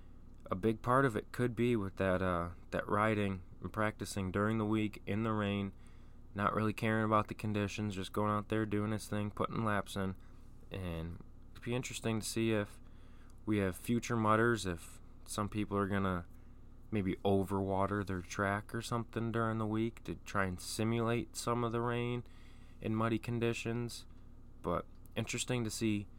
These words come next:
especially from a smaller team like the Club, Club M X Yamaha team, that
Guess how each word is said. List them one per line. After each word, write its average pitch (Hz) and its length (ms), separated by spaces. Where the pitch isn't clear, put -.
especially 110 360
from 107 180
a 95 60
smaller 110 520
team 107 460
like 95 160
the 92 120
Club, 101 340
Club 110 220
M 107 160
X 101 200
Yamaha 104 480
team, 90 340
that 87 360